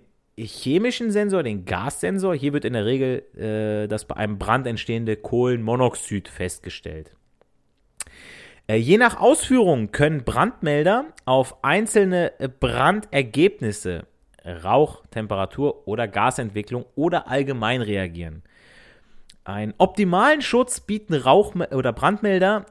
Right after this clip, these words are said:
in denen mehrere Sensoren das Brandergebnis analysieren.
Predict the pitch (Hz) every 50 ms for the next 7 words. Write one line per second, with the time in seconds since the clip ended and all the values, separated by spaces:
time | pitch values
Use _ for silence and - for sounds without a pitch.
0 | _ _ _ _ _ - 156 151 147 135 135 147 160 160 156 135 123 127 143 160
1 | 165 160 135 135 113 113 120 117 110 95 104 113 127 147 156 156 147 - _ _
2 | _ _ - 117 113 - - - 117 107 120 139 143 - 131 123 117 127 131 -
3 | 123 113 - - 110 117 117 117 117 113 104 101 107 107 101 87 78 71